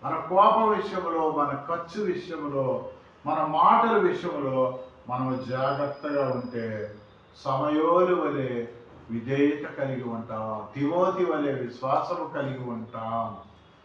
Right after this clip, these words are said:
దానియేలు వలె ధైర్యంగా ఉంటాం. అప్పుడు కుటుంబంలో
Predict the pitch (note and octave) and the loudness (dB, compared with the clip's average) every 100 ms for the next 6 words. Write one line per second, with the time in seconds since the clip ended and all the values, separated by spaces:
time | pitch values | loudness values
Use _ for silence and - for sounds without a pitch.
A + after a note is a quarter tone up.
0 | - - B2 B2 C3+ C#3 D3 D#3 D3+ D#3 | -20 -4 2 6 4 4 2 0 -2 -2
1 | C3+ - B2 - A2+ B2 C#3 D3 C#3+ C#3+ | -2 -2 -6 -8 -6 -4 -2 -2 -4 -4
2 | C3 A#2 G#2+ G#2+ A2 A2 A2 - - - | -4 -4 -8 -6 -6 -6 -10 -14 -20 -20
3 | - - A#2 - A2+ G#2 - C3+ D#3 D3+ | -20 -8 -8 -6 -6 -8 -8 -8 -6 -4
4 | C#3 C3 A#2+ A2+ A2 - | -4 -2 -2 -2 -4 -6